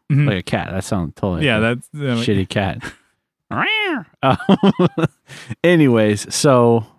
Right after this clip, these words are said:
Speaker 2: I was thinking, I forget what pedal it was. Oh, I saw, I'll just name the first one. The mini bar.
Speaker 1: Yes.
Speaker 2: So this is, this is from, uh, Ranger Effects, which,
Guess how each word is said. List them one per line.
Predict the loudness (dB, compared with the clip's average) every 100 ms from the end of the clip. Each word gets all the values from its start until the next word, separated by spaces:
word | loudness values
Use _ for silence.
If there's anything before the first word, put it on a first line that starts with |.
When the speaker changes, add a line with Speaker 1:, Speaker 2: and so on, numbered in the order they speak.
| _ _
Speaker 2:
I | 2
was | 2 2
thinking, | 0 0 0
I | -4 -6
forget | -6 -2 -2
what | -2
pedal | -2 0 0
it | 0
was. | -2
Oh, | 2
I | 2
saw, | 2 2 2 2 0 _ _ _
I'll | -2
just | 0 0
name | 0 2
the | 0
first | 0 -2 -2
one. | -6 -10 -12 _ _ _ _ _ _ _ _ _
The | -2 2 2 2 2 0 -2
mini | 0 0 2 0
bar. | 0 -4 -8 -12 _ _ _ _ -4
Speaker 1:
Yes. | -2 -2 -8 -20 _
Speaker 2:
So | -6 0
this | 0 0
is, | -2 -2 -8 _ _ _ _
this | -2 0
is | 0 0
from, | 0 2 4
uh, | 2
Ranger | 2 2 2 0
Effects, | -4 -6 -8 0
which, | 0 0